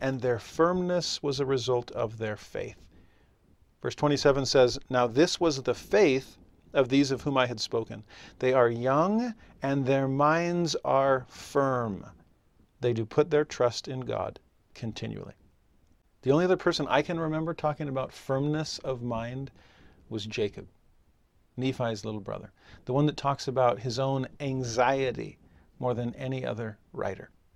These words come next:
I think it's so fitting that he, talking to the victims, the women and children that were victimized by unchaste fathers and husbands, he tells them twice in Jacob chapter three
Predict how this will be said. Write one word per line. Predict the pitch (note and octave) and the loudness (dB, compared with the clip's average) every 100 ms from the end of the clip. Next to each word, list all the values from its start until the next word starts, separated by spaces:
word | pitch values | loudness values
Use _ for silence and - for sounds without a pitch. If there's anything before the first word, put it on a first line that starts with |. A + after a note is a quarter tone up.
| _ _ _ - | _ _ _ -10
I | |
think | B2+ | -8
it's | B2 | -4
so | - C3 | -2 -2
fitting | - C#3+ C#3 | 0 0 0
that | B2 | -2
he, | A2 E3+ F3+ D3 A2+ - _ _ _ _ _ _ _ | -6 -6 -4 -4 -6 -12 _ _ _ _ _ _ _
talking | - C#3+ D#3 F#3+ F3+ | -2 -2 0 0 0
to | - C#3 | 2 2
the | B2+ | 0
victims, | A#2 C3 G3 - C3 G#2 G2+ | 0 0 -2 -4 -4 -4 -6
the | A#2 | 2
women | C#3 F#3 F3+ | 4 4 2
and | C#3+ | -2
children | - E3+ D#3+ C#3+ C3 | 2 2 2 0 0
that | B2+ | 0
were | B2+ | -2
victimized | A2 D#3 - C3+ C3 C3 A#2+ | -2 -2 0 0 2 0 0
by | A2+ A#2+ | -2 -2
unchaste | A#2 C#3 C3+ - C3 A2 - | -2 -2 -2 0 0 0 -6
fathers | - B2 A#2+ A2+ G2 | -2 2 4 2 -4
and | G2 | -6
husbands, | G#2 F#2+ - - - _ _ _ _ _ | -8 -8 -14 -18 -20 _ _ _ _ _
he | A#2+ | -12
tells | - C3+ B2 | 2 4 4
them | A#2 A#2 G#2 F#2+ _ | 0 -6 -8 -10 _
twice | - D#3 D#3+ - - - - - - - - _ - | 0 2 2 0 -8 -14 -16 -20 -20 -20 -20 _ -14
in | C3+ A2+ | -8 -6
Jacob | A#2 A2+ G#2+ | -4 -6 -4
chapter | A#2 G#2 | -4 -4
three | G#2 - G#2 G#2 | -10 -12 -12 -12